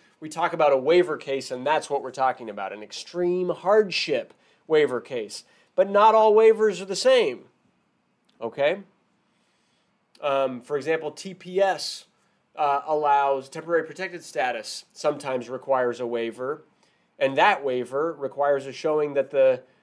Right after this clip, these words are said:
that the waiving of the problem is in the national interest or otherwise for humanitarian purposes. All right? So, but anyway, how do you show extreme hardship? How do you show extreme hardship to a spouse or a parent?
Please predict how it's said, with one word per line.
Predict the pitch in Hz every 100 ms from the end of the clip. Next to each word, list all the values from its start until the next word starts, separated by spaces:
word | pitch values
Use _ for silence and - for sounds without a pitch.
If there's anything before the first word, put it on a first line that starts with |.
| _
that | 139 131
the | 143
waiving | 139 135 156 151 147 143
of | 135
the | 123 131 123
problem | _ 151 151 143 123 117 156 208 _ _
is | 147 131 131
in | 143
the | 143
national | 151 151 180 180
interest | 247 - 98 - _ _ _
or | 131 135
otherwise | 143 147 139 139
for | - 139
humanitarian | 131 143 147 147 160 151
purposes. | 143 190 202 - 67 58 - _ _ _ _ _ _ _ _ _ _ _ _ _ _ _ _ _ 110
All |
right? | 110 120 - _ _ _ _ _ _ _ _ _
So, | - 185 180
but | 180
anyway, | 247 180 147
how | 160 226
do | 262
you |
show | 220 - 247
extreme | 226 - - 240
hardship? | 214 233 277 233 - 98 - _ _ _ _ _ _
How | 185 214
do |
you | 208
show | - 214
extreme | - 214 214
hardship | 185 214 214 180 -
to | 175
a | 160
spouse | - 190 190 202
or | 196
a |
parent? | 190 233 294 165 104 _